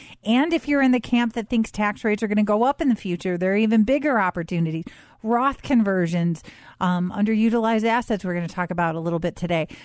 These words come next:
There are plenty of things you can do when you don't, when you feel like there, you don't really know what you, to do when it comes to your financial life. And that's what we do. We're those traditional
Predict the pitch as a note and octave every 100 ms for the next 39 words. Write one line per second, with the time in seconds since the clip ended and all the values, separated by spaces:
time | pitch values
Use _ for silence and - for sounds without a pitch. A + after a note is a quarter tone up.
0 | - - G#3 G#3+ G3+ - C#4 F4+ D#4 D4+
1 | C4+ A#3 A#3 - A#3+ A#3+ A#3+ G3 F3+ F3
2 | E3+ F3 F#3 E3+ G3+ G#3+ A3 F#3+ F#3 F3
3 | - C4 B3 G#3+ F#3+ F#3 F#3 - F#3 F#3
4 | G3 G#3 F#3+ E3+ F3 F3+ G3 G3 - _
5 | _ - F3 F#3+ F#3 F3 - F#3+ F3+ E3+
6 | E3 - E3+ E3 E3 E3 E3 D#3+ F3 G3+
7 | C4 A#3 A3 F#3 F3+ F3+ F#3 F3+ F3+ -
8 | F#3+ A3 - B3 A#3